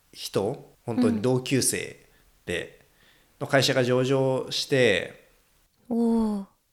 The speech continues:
Speaker 1: なので、十六期目とかなわけですよね。
Speaker 2: あー、すごいですね。
Speaker 1: で、よくよく考えてみると、やっぱそのぐらい長くやってると、まあ、みんないつかは上場していくなっていう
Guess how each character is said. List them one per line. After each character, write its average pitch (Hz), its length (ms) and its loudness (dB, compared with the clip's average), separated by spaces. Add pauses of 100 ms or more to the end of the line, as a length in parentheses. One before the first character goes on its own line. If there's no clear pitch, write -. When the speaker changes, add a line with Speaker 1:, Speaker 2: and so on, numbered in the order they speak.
(280)
Speaker 1:
な 113 220 0
の 104 120 0
で、 95 160 -2
十 131 280 0
六 156 280 4
期 - 120 -2
目 160 120 6
と 160 80 6
か 120 120 2
な 95 80 2
わ 92 80 -2
け 98 100 -6
で 85 80 -6
す - 140 -8
よ 87 140 -20
ね。 156 420 -4 (100)
Speaker 2:
あ 233 300 -2
ー、 - 20 -2
す - 220 -4
ご 254 200 2
い 285 60 4
で 226 100 0
す - 140 -10
ね。 196 540 -6
Speaker 1:
で、 117 240 2
よ 113 140 4
く 117 120 -6
よ 320 100 -2
く 269 180 -4
考 233 100 -2
え 220 80 0
て 226 100 -6
み 165 80 2
る 139 100 4
と、 - 60 2
や 151 40 0
っ - 20 -2
ぱ 123 80 -6
そ 135 200 -4
の 175 120 -4
ぐ 247 80 -4
ら 247 140 -4
い 254 60 -6
長 226 220 0
く - 120 -2
や 127 80 4
っ - 20 -8
て 123 140 -4
る 107 140 0
と、 104 360 0
ま 101 100 -2
あ、 104 40 0
み 110 180 -6
ん 196 60 -6
な 208 80 -4
い 202 120 -2
つ - 120 -2
か - 120 -2
は 104 300 4
上 117 220 0
場 123 140 -2
し - 100 -6
て 135 100 -2
い 127 80 -4
く 139 120 -4
な 160 160 0
っ - 200 -18
て - 100 -8
い 95 120 -4
う 80 40 -10